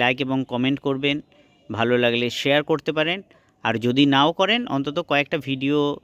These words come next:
দেখে আসতে পারেন। তো আজকে আমি আনারের কয়েকটা বিষয় নিয়ে আলোচনা করব। দেখুন, আমার এই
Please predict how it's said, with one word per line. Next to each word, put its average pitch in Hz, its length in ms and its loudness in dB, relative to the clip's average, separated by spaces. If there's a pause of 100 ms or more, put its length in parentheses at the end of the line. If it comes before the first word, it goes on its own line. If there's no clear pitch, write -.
(220)
দেখে 120 240 0
আসতে 110 240 -6
পারেন। 95 260 -6 (600)
তো 139 60 0
আজকে 131 260 -2 (100)
আমি 214 140 -2 (440)
আনারের 170 380 0 (760)
কয়েকটা 175 400 0 (140)
বিষয় 170 300 -6
নিয়ে 165 200 0
আলোচনা 110 380 -4
করব। 98 160 -6 (140)
দেখুন, 156 260 -2
আমার 156 140 0 (140)
এই 160 80 2